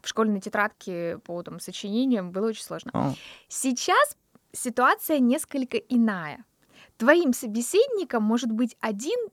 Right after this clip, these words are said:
Speaker 1: из скольких там миллиардов <laughs>
Speaker 2: О.
Speaker 1: живущих на планете Земля.
Speaker 2: Ну, если
Speaker 1: А
Speaker 2: ты ещё
Speaker 1: могут
Speaker 2: английский
Speaker 1: быть
Speaker 2: знаешь, то, ух.
Speaker 1: Да, то есть, а, м, э, твоими собеседниками могут стать,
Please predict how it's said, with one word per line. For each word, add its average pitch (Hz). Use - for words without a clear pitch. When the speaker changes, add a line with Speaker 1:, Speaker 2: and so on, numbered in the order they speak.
Speaker 1:
из 262
скольких -
там 453
миллиардов 359
<laughs> -
Speaker 2:
О. 120
Speaker 1:
живущих 339
на 302
планете 302
Земля. 262
Speaker 2:
Ну, 127
если 107
Speaker 1:
А 240
Speaker 2:
ты 233
ещё -
Speaker 1:
могут 104
Speaker 2:
английский 113
Speaker 1:
быть 90
Speaker 2:
знаешь, 87
то, 85
ух. 196
Speaker 1:
Да, 208
то 233
есть, 226
а, 208
м, 214
э, 220
твоими 285
собеседниками 254
могут 214
стать, 370